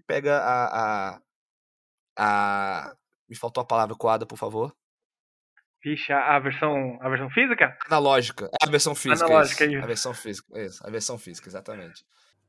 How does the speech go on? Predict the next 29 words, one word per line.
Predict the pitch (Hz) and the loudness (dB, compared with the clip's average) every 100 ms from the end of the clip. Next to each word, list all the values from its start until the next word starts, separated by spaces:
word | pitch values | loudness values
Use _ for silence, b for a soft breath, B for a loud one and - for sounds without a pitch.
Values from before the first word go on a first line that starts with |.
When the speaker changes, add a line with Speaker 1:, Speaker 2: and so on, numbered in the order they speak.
| - 143 | -20 -14
Speaker 2:
Não, | 143 - - | -14 -14 -14
só | 160 | -10
rap-, | 151 175 - | 0 0 2
só | 180 180 | 0 0
complementando, | 190 196 185 156 160 175 185 B B _ | 0 -2 -2 0 0 0 -4 B B _
que | - 165 | 6 6
é | |
o, | 170 160 175 175 - _ _ | 6 2 -2 -6 -8 _ _
o, | 170 | -2
a | 156 151 | 0 2
coisa | 190 196 | 0 0
da | 196 208 | 2 4
hora | 190 190 | 4 2
de | 170 | 0
jogar | 175 165 156 - | 4 4 4 0
R | 156 160 | -4 -2
P | 151 123 | -2 0
G | 135 165 170 156 | 0 2 2 2
e | 151 | 0
board | 156 156 | 0 -2
game | 139 160 170 | -4 -6 -4
são | 185 | 0
as | 185 165 | 0 0
memórias | 185 160 180 247 247 | -4 -4 0 2 0
que | - | -4
você | 220 202 | -8 -2
faz | 196 202 | 0 2
jogando, | 202 170 143 143 135 135 | 4 4 4 2 2 2
né? | 139 | 2